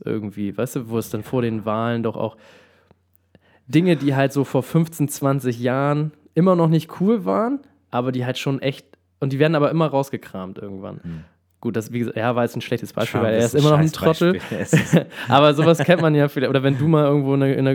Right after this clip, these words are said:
Speaker 1: in der Schulzeit hast du Scheiße gebaut und der, dein, dein Sitznachbar, der nimmt's dir immer noch übel, obwohl du jetzt
Speaker 2: Hm.
Speaker 1: ein ganz anderer Mensch bist, so
Speaker 2: Hm.
Speaker 1: ungefähr, ne?
Speaker 2: Ja.
Speaker 1: Und du kannst dich nochmal dafür entschuldigen. Ich find, man muss den, den,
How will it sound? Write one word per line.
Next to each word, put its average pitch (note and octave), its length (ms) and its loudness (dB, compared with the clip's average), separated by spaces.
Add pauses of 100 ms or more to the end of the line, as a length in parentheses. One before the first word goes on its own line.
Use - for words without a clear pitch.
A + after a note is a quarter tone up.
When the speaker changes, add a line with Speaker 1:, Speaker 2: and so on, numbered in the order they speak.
(120)
Speaker 1:
in C#3 120 2
der C3+ 80 2
Schulzeit D3 460 0
hast C3+ 160 -4
du C3+ 40 -2
Scheiße D3+ 360 -2
gebaut C#3 340 0
und B2 200 -4
der, A#2+ 240 0
dein, A#2+ 260 -2
dein A#2 220 -2
Sitznachbar, A#2+ 560 -4
der G#2+ 180 -4
nimmt's A#2 260 -8
dir A2+ 100 -8
immer A#2 120 -2
noch G#2 100 -4
übel, G#2+ 200 -4
obwohl G#2 220 -4
du A2 40 -2
jetzt A2 140 -2
Speaker 2:
Hm. C3+ 80 -6
Speaker 1:
ein - 20 -4
ganz A2 160 -6
anderer G#2+ 240 -6
Mensch G#2 280 -8
bist, F#2+ 200 -10
so - 100 -10
Speaker 2:
Hm. F#2 60 -4
Speaker 1:
ungefähr, F2+ 340 -10
ne? G2+ 160 -6
Speaker 2:
Ja. F2 100 -8 (440)
Speaker 1:
Und A2 140 -8
du A2+ 40 -6
kannst A#2+ 180 -6
dich A#2 60 -6
nochmal B2 400 -4
dafür - 260 -10
entschuldigen. A2 340 -10 (180)
Ich B2 120 -6
find, F3+ 120 -2
man D3 100 -2
muss E3 140 -2
den, C#3+ 180 -6
den, B2+ 720 -10